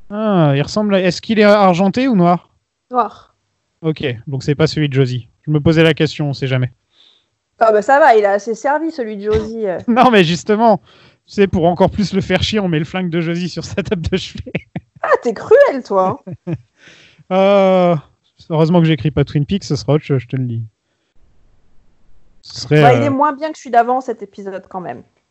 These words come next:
Speaker 1: Ouais, ouais, ouais.
Speaker 2: Euh... c'est là que tu te rends compte que celui d'avant était vraiment super, quoi.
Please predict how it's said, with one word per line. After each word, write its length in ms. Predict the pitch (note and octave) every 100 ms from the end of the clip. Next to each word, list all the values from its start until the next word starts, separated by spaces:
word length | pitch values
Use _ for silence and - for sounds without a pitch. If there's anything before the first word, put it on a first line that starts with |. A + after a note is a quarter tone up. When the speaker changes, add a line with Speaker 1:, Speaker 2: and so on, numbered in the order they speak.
| -
Speaker 1:
Ouais, 360 | D3 B2+ A#2+ A#2 _ _ _ B2
ouais, 100 | G#2+
ouais. 140 | G2+ G#2+ C3 - -
Speaker 2:
Euh... 1120 | A2 E3+ F3 E3 D#3+ D3+ D#3 D#3+ D#3 D3+ F#3
c'est 140 | F#3 A3
là 100 | B3+
que 100 | -
tu 60 |
te 80 | -
rends 80 | G#3+
compte 160 | A#3 A#3+
que 60 |
celui 60 | G#3+
d'avant 160 | G3+ G#3+
était 240 | G#3 G#3
vraiment 480 | F#3+ F#3+ G3 G#3 G#3
super, 480 | - G#3+ G3 - -
quoi. 220 | -